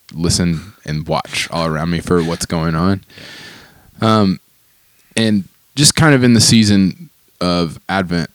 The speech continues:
Speaker 1: and, you know, everyone talks about the waiting and all that stuff, which I think, you know, that's a, that's a cool,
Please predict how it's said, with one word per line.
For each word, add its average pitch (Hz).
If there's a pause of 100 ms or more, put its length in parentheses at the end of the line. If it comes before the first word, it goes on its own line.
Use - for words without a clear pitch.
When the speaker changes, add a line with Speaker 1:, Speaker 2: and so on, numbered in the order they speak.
(100)
Speaker 1:
and, 73
you 90
know, 82
everyone 110 (360)
talks 95
about 87
the 85
waiting 82
and 73 (240)
all 82
that 80
stuff, -
which 85
I 85
think, 87 (320)
you 87
know, 60 (140)
that's -
a, 71
that's -
a 85
cool, 85